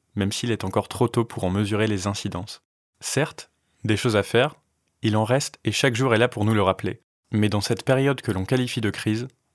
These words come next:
les bases pour avancer sont saines et se solidifient. Je réfute tout commentaire polémiste, qui pourrait faire croire qu'il ne se passe rien à Caunecourt-sur-Loire.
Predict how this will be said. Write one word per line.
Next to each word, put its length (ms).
les 100
bases 240
pour 180
avancer 360
sont 160
saines 320
et 60
se 120
solidifient. 640
Je 140
réfute 460
tout 160
commentaire 420
polémiste, 680
qui 100
pourrait 180
faire 220
croire 200
qu'il 140
ne 80
se 140
passe 200
rien 300
à 60
Caunecourt-sur-Loire. 800